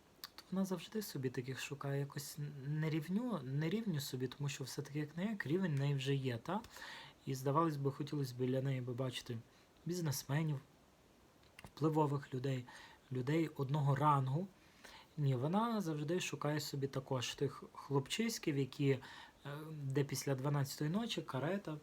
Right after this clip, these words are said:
перетворюється в гарбуз. Ось, власне, так і йде життєва лінія Ані Лорак, тому що до цього іспанця вона була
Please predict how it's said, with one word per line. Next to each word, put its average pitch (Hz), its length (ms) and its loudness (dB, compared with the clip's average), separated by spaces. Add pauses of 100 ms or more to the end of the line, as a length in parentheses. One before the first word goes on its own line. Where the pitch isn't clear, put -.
(140)
перетворюється 135 720 -4
в - 20 -10
гарбуз. 117 600 -6 (380)
Ось, 196 280 0
власне, 147 840 0
так 160 280 0
і - 20 2
йде 139 180 4
життєва 131 380 0
лінія 135 300 2
Ані 131 160 2
Лорак, 127 360 0
тому 131 200 -4
що - 220 -4
до 135 180 4
цього 139 280 2
іспанця 208 560 0
вона 143 220 4
була 127 360 2